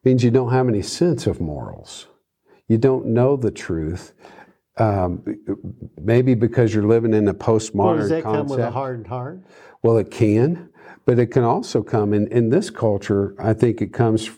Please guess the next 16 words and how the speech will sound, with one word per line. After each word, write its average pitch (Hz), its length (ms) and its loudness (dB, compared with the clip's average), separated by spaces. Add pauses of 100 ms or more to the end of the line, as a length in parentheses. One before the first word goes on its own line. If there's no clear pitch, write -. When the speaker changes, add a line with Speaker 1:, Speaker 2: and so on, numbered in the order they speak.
(360)
Speaker 1:
in 117 160 4
a 110 80 4
lot 113 240 2
of 90 80 -6
our 92 160 0
youth 151 500 -2 (260)
because 117 380 0
they, 107 240 4
they 92 380 0
don't 117 340 0
have 113 220 -2
any 98 160 -2
foundation 101 800 0
at 98 100 -2
all. 139 300 -2
Speaker 2:
Hmm. 127 160 -4